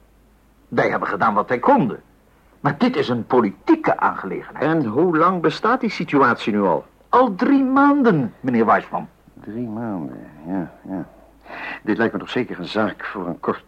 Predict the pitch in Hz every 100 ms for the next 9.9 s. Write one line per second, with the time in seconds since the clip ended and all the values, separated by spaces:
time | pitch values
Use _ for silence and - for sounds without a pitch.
0 | - - 92 165 135 107 131 - 101 98
1 | 113 98 92 80 - _ _ _ _ -
2 | - - - - - 143 147 202 196 196
3 | 170 190 170 156 156 - 104 - 180 139
4 | 120 117 - - 104 92 - 117 135 139
5 | 113 117 117 131 - 117 110 123 120 95
6 | 95 87 90 - 98 90 90 - _ _
7 | _ _ - - - - _ _ _ -
8 | 240 - 127 - _ _ - 143 - -
9 | 151 120 - - - - 139 139 -